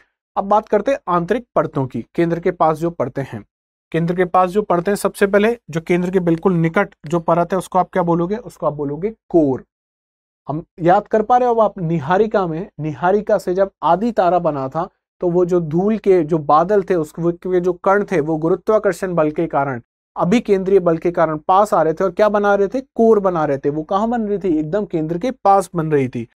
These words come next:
तो बनी यहाँ पे कोर। कोर के बाद आपको मिलेगा विकिरण क्षेत्र।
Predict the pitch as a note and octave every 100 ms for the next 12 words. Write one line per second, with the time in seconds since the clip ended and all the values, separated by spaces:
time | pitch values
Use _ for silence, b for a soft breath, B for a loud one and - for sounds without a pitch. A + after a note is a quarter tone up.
0 | _ _ - D3+ F#3 G#3 G3+ A3+ A3+ _
1 | _ - F#3+ F#3+ - _ _ _ _ A#3
2 | B3 B3 A3 G#3 G3 G3+ F#3+ E3+ E3 A#3+
3 | - D3+ D3+ E3+ G#3+ G3 G3+ A#3+ _ -
4 | - F3+ D#3+ C#3+